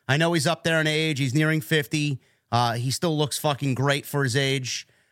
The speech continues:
Uh, I know a lot of people were hurt about the Hurt Business not really being together and being disbanded by Vince McMahon. Shelton Benjamin, Cedric Alexander, he's another name that I worry about. He may, you know,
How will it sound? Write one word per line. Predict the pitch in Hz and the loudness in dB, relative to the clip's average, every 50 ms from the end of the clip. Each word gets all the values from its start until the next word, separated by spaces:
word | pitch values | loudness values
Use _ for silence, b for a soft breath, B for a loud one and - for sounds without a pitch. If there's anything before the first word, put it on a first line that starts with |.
| b b b | b b b
Uh, | 120 123 123 120 120 - | 0 0 2 2 0 0
I | - 131 135 | -2 -2 0
know | 160 156 156 | 0 0 0
a | |
lot | 147 143 147 156 147 | 0 0 -2 -2 -4
of | - | -2
people | 165 165 113 143 143 | -2 -2 -2 0 -2
were | 139 131 | 0 -2
hurt | 110 - 135 143 147 - | 0 2 2 2 2 2
about | - 135 113 95 143 156 170 - | -2 -2 0 2 0 0 0 -4
the | - 143 | -4 -4
Hurt | 120 147 151 - - | -2 -2 -2 -2 0
Business | - 156 139 113 147 143 120 - | -2 -2 0 0 -2 -2 0 0
not | 143 143 143 143 - | 0 0 0 0 -2
really | 143 143 139 139 | -2 -2 -2 -2
being | 123 110 139 139 135 123 | -2 0 0 0 0 -2
together | - 127 113 101 139 139 135 139 135 | -2 -4 -2 0 0 0 0 0 0
and | 131 127 | 0 0
being | 123 127 123 123 113 | 0 0 0 0 -2
disbanded | 101 110 - - - 147 147 143 135 139 | -2 -4 -4 -2 -2 -2 0 0 -2 0
by | 117 127 117 | 0 0 0
Vince | 110 107 120 107 - | 0 -2 -4 -4 -4
McMahon. | - 110 - - 160 165 165 156 147 143 131 b b b b b b b b b b b | -6 -8 -2 0 2 2 2 2 0 -2 -4 b b b b b b b b b b b
Shelton | b - - 185 185 175 - 180 165 | b -2 0 0 0 2 2 2 4
Benjamin, | 156 180 196 202 147 160 190 190 190 190 185 185 170 143 123 | 4 2 2 2 0 0 2 2 2 2 2 0 -2 -4 -6
Cedric | - - 175 170 135 135 151 - | -4 -2 -2 -2 0 -2 0 0
Alexander, | 156 147 147 143 135 120 185 190 185 175 170 | 0 0 0 -2 0 0 0 0 2 0 2
he's | 170 160 127 | 0 2 2
another | 156 160 165 160 160 156 | 2 2 2 2 2 2
name | 160 160 160 160 | 2 2 2 2
that | 151 147 | 0 2
I | 143 139 | 2 2
worry | 143 156 165 165 165 165 | 2 2 2 2 2 0
about. | 156 131 160 156 156 151 135 | 0 0 0 0 0 0 -2
He | 143 156 160 | -2 -2 0
may, | 156 151 156 156 135 - - | 0 0 0 -2 -6 -8 -10
you | - 143 147 | -4 -2 0
know, | 139 131 131 131 127 117 | 2 2 2 0 -2 -4